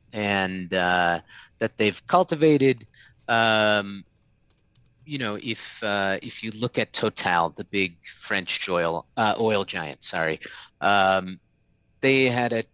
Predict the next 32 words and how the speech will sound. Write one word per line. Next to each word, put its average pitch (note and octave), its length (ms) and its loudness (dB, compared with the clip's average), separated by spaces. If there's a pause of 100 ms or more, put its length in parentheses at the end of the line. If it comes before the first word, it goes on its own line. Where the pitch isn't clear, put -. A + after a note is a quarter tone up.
(120)
they B2 80 -2
have B2 100 -2
a - 40 -14
twenty D3+ 280 -2
billion B2+ 340 0
dollar G#2+ 400 -2
L G#2 220 -6
N G2+ 100 -12
G G2 200 -8
project G2 500 -4
in F#2 80 -10
Mozambique F#2+ 560 0
that G#2 180 -2
was G2+ 140 0
overrun G2 440 0
by F2 380 -2 (140)
jihadis. C3+ 680 2
Originally, C3 320 0
the B2 100 -4
Mozambique A#2 600 -2
government A2+ 420 -2 (420)
brought A2 200 4
in G#2 400 0
Russia's G#2 400 -4
Wagner B2 380 0
Group, B2 380 -4 (160)
and G2+ 340 -4
Wagner F#2+ 560 -2
got F2+ 520 -2 (160)
routed G2 460 -2 (280)
by F#2 160 -2
the E2+ 360 -2